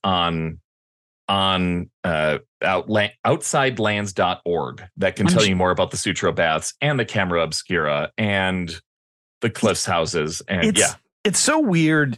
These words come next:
Speaker 3: doing these shows and, like, really trying to pull out good information because y-, you, you sort of go down rabbit holes. And one of the ones that I, I just remembered now, um, I posted in Discord when I was doing research for my show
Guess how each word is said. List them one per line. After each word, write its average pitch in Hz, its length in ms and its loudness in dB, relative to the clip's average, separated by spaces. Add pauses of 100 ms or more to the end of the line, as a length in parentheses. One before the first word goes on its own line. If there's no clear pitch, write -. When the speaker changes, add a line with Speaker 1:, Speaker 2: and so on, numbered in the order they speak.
Speaker 3:
doing 127 360 2
these 120 140 2
shows 117 460 2
and, 117 140 0
like, 113 180 0
really 131 280 2
trying 139 260 2
to 123 280 2 (160)
pull 156 200 2
out 131 340 2 (280)
good 127 220 4
information 110 760 2
because 113 680 0 (120)
y-, 139 200 -4
you, 156 300 0
you 151 160 0
sort 226 220 2
of 202 80 -2
go 156 180 4
down 151 220 4
rabbit 110 300 2
holes. 92 540 -2
And 127 300 2
one 143 160 2
of 196 80 0
the 190 60 2
ones 151 420 0 (160)
that 127 300 2
I, 131 120 0 (200)
I - 20 2
just 120 260 2
remembered 127 400 4
now, 110 480 2
um, 107 280 2
I 107 100 2
posted 156 480 0
in 113 140 2
Discord 120 680 2
when 113 140 2
I 110 80 4
was 101 160 -2
doing 113 180 2
research 113 340 0
for - 140 -2
my 123 180 2
show 107 360 0